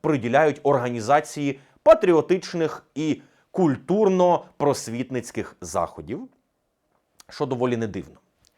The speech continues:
Адже Кремль, як ми знаємо, традиційно використовує історичні події для ідеологічного тиску, підміняючи справжню пам'ять зручним для себе міфом.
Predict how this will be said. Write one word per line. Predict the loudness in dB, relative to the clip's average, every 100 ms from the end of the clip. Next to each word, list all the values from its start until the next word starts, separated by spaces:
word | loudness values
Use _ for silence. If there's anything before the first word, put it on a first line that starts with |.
| _ _ _ 0
Адже | 0 2 0
Кремль, | 2 4 4
як | 4 2
ми | -2 -4
знаємо, | -2 -2 -2 -4 -4 -8 _
традиційно | -2 -2 -2 -6 -8 -8 -4 -4
використовує | -2 -2 -2 -2 -4 -4 -2 -2 -2
історичні | -6 -4 -2 -2 -4 -8
події | -8 -6 -4 -4 -4
для | -2 0 -2 -6 _ -8
ідеологічного | 0 4 6 4 0 -4 -6 -4
тиску, | -4 -6 -8 -10 -12 -14 -10
підміняючи | -6 -6 -4 -2 -2 -2 -4
справжню | -10 -2 4 6 4 0 -6
пам'ять | -2 0 0 0 -6 -8 _ _ -6
зручним | -4 -4 -6 -6 -6 -4 -6
для | -2 -4
себе | 0 -2 0 -2 -4
міфом. | -8 -8 -10